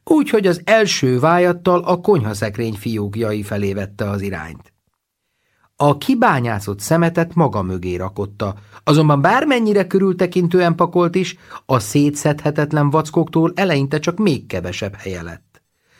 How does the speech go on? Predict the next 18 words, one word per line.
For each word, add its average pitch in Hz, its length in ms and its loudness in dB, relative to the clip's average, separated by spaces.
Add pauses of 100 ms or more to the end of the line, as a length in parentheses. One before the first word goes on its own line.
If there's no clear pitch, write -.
(280)
Tulajdonképpen 254 540 2
nem 311 160 4
is 214 100 0
alagútat 135 640 0
ásott, 104 440 -4
inkább 220 300 0
egy 208 120 2
araszoló 117 720 0
barlangban 113 640 -2
kúszott 113 480 -6
előre. 78 640 -10 (1120)
Szerencsére 160 920 2 (240)
elég 180 380 0
hamar 123 400 0
rábukkant 113 640 -2
egy 135 100 0
női 92 400 -2
cipőre, 101 600 -6